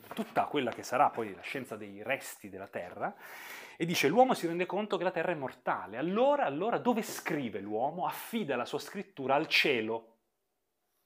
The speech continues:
Mm? Scri-, confidò, no? Che, eh,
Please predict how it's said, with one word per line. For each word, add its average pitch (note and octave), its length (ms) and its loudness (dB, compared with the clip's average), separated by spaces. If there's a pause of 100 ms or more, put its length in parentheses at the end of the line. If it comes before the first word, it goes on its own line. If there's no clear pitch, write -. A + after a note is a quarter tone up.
(220)
Mm? G#3 60 -2 (380)
Scri-, - 460 2
confidò, F3 760 8
no? F#3+ 440 2
Che, C#3+ 280 0
eh, A#2 380 -4